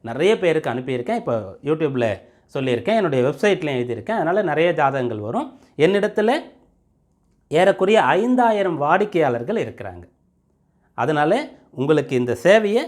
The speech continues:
சீக்கிரமா செய்ய முடியும், உங்க வீட்ல கெட்டி மேல சத்தம் கேட்க வைக்க முடியும் அப்படின்ற நம்பிக்கை இருக்கு. அதற்கு இறையருளும் துணையாக இருக்கும். So, இந்த டிஸ்கிரிப்ஷன்ல என்னுடைய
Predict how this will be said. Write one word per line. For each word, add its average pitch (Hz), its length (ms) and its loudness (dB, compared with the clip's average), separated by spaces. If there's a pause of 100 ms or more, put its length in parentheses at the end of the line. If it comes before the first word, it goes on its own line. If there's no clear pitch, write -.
(320)
சீக்கிரமா 233 580 2
செய்ய 147 280 -4
முடியும், 117 300 -4
உங்க 131 240 -2
வீட்ல 226 480 -2
கெட்டி 170 360 -2
மேல 185 420 0
சத்தம் 214 640 -4 (360)
கேட்க 185 340 2
வைக்க 127 280 -2
முடியும் 127 400 0
அப்படின்ற 139 280 -4
நம்பிக்கை 131 380 -4
இருக்கு. 123 260 0
அதற்கு 127 460 -2
இறையருளும் 143 520 -2
துணையாக 123 420 -4
இருக்கும். 196 460 -8 (120)
So, 240 260 -2 (920)
இந்த 117 520 -2 (920)
டிஸ்கிரிப்ஷன்ல 143 480 -2
என்னுடைய 113 540 -4